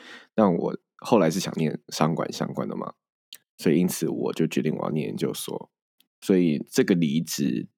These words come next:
的整个契机，其实我都觉得是规划好的。然后我离职理由也是非常的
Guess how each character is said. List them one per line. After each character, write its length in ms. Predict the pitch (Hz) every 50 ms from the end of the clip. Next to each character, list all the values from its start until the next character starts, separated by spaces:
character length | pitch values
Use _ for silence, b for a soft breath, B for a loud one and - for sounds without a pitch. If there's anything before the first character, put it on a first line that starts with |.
| _ _ _ _
的 360 | - 76 62 52 50 50 50
整 160 | - - 62 64
个 80 | -
契 280 | - - - 101 90 78
机， 160 | - 78 78
其 160 | - - -
实 280 | - - 65 - - - _ _ _ _ _ _ _
我 100 | - 104
都 80 | 123 147
觉 80 | 139
得 40 | 110
是 100 | 98 120
规 180 | - - 95 95
划 160 | 101 101 80
好 220 | - - 76 -
的。 120 | - - -
然 100 | - 85
后 60 | 90 90
我 60 | 82
离 160 | 80 82 82
职 160 | 80 - - 85
理 140 | - 78
由 140 | - 62 57
也 140 | 62 58 -
是 260 | - - - 73 60 60
非 180 | - - 78 78
常 320 | - - - - - -
的 320 | - - - - - -